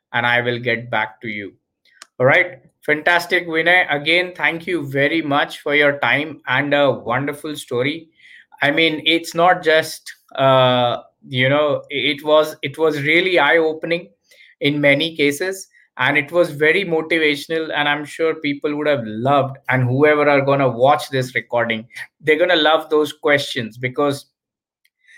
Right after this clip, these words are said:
just by answering those few questions, they will understand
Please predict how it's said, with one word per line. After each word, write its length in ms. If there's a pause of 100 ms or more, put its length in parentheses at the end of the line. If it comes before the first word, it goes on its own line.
(160)
just 300
by 120
answering 680
those 320
few 300
questions, 680
they 180
will 140
understand 840